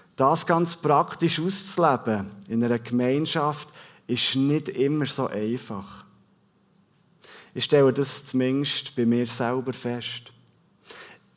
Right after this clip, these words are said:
Ich neige häufig dazu, mir ein gemütliches Dasein einzurichten. Ich suche mir Leute, die gleich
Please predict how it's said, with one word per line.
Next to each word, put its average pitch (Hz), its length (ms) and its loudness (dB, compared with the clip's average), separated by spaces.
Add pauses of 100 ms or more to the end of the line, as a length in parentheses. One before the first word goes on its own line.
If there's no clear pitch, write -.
(140)
Ich 151 100 6
neige 190 400 10
häufig 196 460 6
dazu, 185 480 6
mir 165 200 8
ein 170 100 4 (140)
gemütliches 175 760 4
Dasein 147 520 2
einzurichten. 156 840 -2
Ich 147 140 2
suche 226 360 8
mir 214 120 8
Leute, 196 640 6 (400)
die 143 180 2
gleich 170 280 6